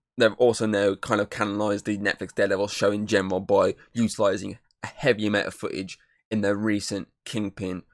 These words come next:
trailer for the show. So I can't wait for, I think it's the, I, I think the U K is the tenth, I think,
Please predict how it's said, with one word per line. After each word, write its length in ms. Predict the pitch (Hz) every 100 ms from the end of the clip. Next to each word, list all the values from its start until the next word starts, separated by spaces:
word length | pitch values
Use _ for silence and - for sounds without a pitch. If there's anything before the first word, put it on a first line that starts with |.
| _ -
trailer 440 | - 95 85 92
for 140 | -
the 80 | 95
show. 380 | 95 98 98 95 _ _ _
So 400 | - 101 95 95 _ _ _ _ _
I 60 | 107
can't 280 | - 113 87
wait 240 | 101 92
for, 280 | 113 101 101
I 40 |
think 180 | - 113
it's 220 | 113 - - _ _ _
the, 140 | 117 - -
I, 120 | 131 - - -
I 40 |
think 200 | 139 -
the 80 | 131
U 160 | 127
K 320 | 120 - 110 104
is 100 | 98
the 80 |
tenth, 480 | 98 - 107 95 110
I 40 | -
think, 320 | 110 -